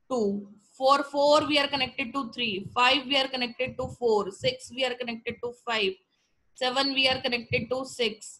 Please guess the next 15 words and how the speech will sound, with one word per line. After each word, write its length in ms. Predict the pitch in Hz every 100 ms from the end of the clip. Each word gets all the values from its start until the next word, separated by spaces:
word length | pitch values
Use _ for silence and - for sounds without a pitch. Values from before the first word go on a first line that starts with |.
| _
Eight, 340 | 247 262 262 254
we 140 | 269
are 100 | 254 247
connected 460 | 247 226 247 220
to 120 | 240
seven. 440 | 240 226 208 208 208
Nine, 380 | 214 247 262 254
we 120 | 254
are 120 | 240
connected 460 | 240 226 - 220 233
to 120 | 226
eight. 240 | 214 196 - _ - - 247
Then 280 | 277 285 262
ten, 220 | 269 262
eleven, 640 | 269 240 262 247 254 269